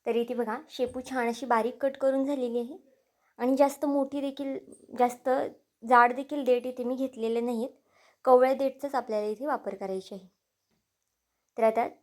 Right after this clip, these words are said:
चला पुढची प्रोसेस करून घेऊया. तर बघा, गॅसवरती एक कढई तापत ठेवलेली आहे. कढईमध्ये मी एक पळी इतपत तेल घालून घेतलेलं आहे. तेल तापलं की त्यामध्ये एक चमचा मोहरी, एक चमचा जिरे घालून घ्यायचं आहे.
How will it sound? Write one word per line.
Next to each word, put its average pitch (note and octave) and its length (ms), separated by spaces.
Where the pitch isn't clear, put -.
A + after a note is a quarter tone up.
चला A#3+ 160
पुढची A#3+ 360
प्रोसेस A#3 400
करून A3 240
घेऊया. A3+ 260
तर A#3 60
बघा, A3+ 260
गॅसवरती C4 640
एक B3+ 140
कढई A#3+ 260
तापत B3 200
ठेवलेली A3+ 400
आहे. A3+ 160
कढईमध्ये C#4 480
मी A#3+ 260
एक C#4+ 260
पळी B3+ 180
इतपत C#4 360
तेल G#3+ 180
घालून A3 260
घेतलेलं G#3 360
आहे. G#3+ 160
तेल D4 240
तापलं A#3+ 280
की A3 140
त्यामध्ये A3+ 540
एक B3 240
चमचा C4+ 260
मोहरी, A3 440
एक A3+ 240
चमचा A#3 240
जिरे A3 300
घालून B3 260
घ्यायचं A#3+ 280
आहे. A3 120